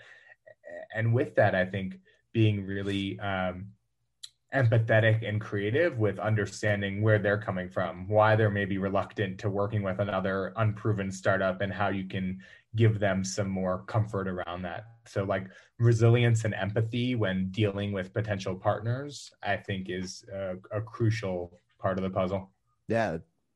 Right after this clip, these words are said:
Speaker 2: Great advice. Great advice. Love that. Um, this one is, you know, for you, it's obviously, this is a newer venture.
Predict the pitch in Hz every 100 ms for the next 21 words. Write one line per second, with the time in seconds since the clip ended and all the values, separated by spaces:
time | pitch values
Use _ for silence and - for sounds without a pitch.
0 | _ - 104 110 101 110 127 - - 117
1 | 113 113 113 113 - 110 110 71 - _
2 | _ _ _ - 120 113 104 101 107 _
3 | _ _ 120 131 165 165 143 - _ _
4 | _ _ - 117 113 110 107 - 107 110
5 | 92 85 - 127 143 139 117 - 117 110
6 | - 104 92 104 98 92 98 110 110 104
7 | 101 95 - 101 95 92